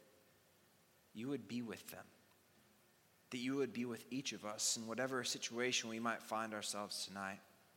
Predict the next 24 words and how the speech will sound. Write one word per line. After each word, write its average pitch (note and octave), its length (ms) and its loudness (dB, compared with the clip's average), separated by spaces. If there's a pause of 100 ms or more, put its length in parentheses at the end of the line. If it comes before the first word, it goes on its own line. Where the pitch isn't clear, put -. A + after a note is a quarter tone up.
(1700)
But G#2 100 -6
allow A#2 260 6
us A#2+ 160 0
to G#2 60 0
just - 180 0
focus G#2 420 0
on F#2 140 -4
your F#2 100 -6
word G2+ 580 -2
and F2 140 -10
you A2 520 -4 (300)
and F2 80 -8 (120)
loving A2 320 -2
you A2+ 360 -2
and F#2 80 -6 (100)
loving G#2 280 -2
the G2 60 -4
people F#2+ 360 -6
around E2 400 -6
us. - 320 -8 (4000)
I - 100 -8
pray, G#2+ 220 0
Lord, G#2 320 -2
that F#2+ 160 -4